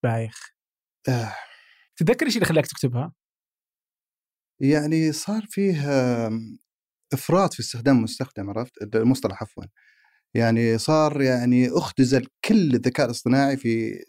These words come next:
Speaker 2: تعلم الآلة، اختزل كل تعلم الآلة في التعلم العميق. وأنا وش قصدي أفتقد للإثبات الرياضي والمنهجية الرياضية؟ أنك الآن لو تجيب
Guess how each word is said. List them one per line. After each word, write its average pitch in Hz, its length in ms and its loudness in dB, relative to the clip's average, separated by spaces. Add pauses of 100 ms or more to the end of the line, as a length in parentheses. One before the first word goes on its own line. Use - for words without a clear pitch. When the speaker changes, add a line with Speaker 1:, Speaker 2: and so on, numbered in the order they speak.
(160)
Speaker 2:
تعلم 127 300 2
الآلة، 135 240 0
اختزل 139 300 -4
كل 170 140 -2
تعلم 131 320 2
الآلة 127 340 -2 (760)
في 123 140 6
التعلم 120 480 2
العميق. 98 380 -6 (420)
وأنا 151 120 6
وش 160 80 0
قصدي 175 260 0
أفتقد 131 340 -2
للإثبات 110 540 0
الرياضي 107 360 0
والمنهجية 104 380 -2
الرياضية؟ 104 480 -4 (580)
أنك 135 180 2
الآن 165 300 2
لو 123 120 4
تجيب 160 400 -2